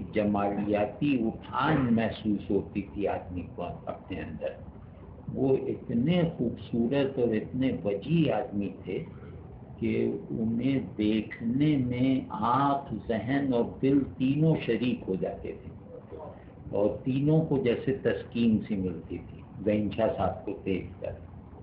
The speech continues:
اچھا، میں ان سے بالکل سو فیصد اختلاف رکھتا ہوں، لیکن کیونکہ میری تربیت اس طرح ہوئی ہے کہ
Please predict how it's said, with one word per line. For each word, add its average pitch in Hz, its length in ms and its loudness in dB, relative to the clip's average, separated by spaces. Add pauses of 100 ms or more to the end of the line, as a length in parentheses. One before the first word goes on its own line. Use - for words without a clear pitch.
(400)
اچھا، 120 300 0
میں 117 480 4
ان 123 280 0 (140)
سے 135 120 2 (240)
بالکل 123 760 4 (200)
سو 127 120 6 (240)
فیصد 120 680 2 (100)
اختلاف 120 680 2
رکھتا 107 360 2
ہوں، 87 220 2 (400)
لیکن 104 400 0
کیونکہ 117 320 0
میری 110 320 2
تربیت 113 520 2
اس 131 240 -4
طرح 127 260 6
ہوئی 131 280 4
ہے 139 100 0 (1040)
کہ 107 200 2